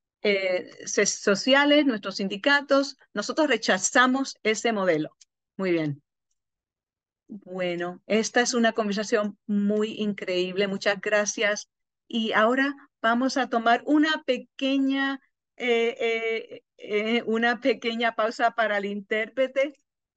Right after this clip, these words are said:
eh, por es-, todo esto. Y gracias.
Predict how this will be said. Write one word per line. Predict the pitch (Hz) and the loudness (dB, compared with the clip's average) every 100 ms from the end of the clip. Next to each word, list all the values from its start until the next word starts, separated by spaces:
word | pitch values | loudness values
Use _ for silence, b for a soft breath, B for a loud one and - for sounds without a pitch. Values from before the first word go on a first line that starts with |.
| _ _ _ _ _ _ - | _ _ _ _ _ _ -8
eh, | 208 202 196 196 - | -2 0 -2 -4 -4
por | 208 196 | 0 0
es-, | 208 | -2
todo | - 208 202 | -4 0 2
esto. | 233 269 - 330 359 _ - | 0 -2 -8 -8 -8 _ -12
Y | 202 | -8
gracias. | 190 190 254 311 330 339 - | -4 -4 -4 -2 -2 -4 -10